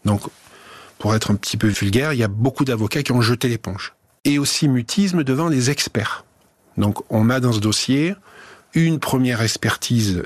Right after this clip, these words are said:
dite sur pièce, puisque même devant l'expert psychiatre, il a refusé de parler.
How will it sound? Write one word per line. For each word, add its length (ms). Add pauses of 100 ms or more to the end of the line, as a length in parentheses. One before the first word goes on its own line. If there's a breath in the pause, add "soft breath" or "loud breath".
dite 380
sur 260
pièce, 480 (160)
puisque 240
même 280
devant 200
l'expert 640
psychiatre, 640 (180)
il 120
a 60
refusé 360
de 60
parler. 400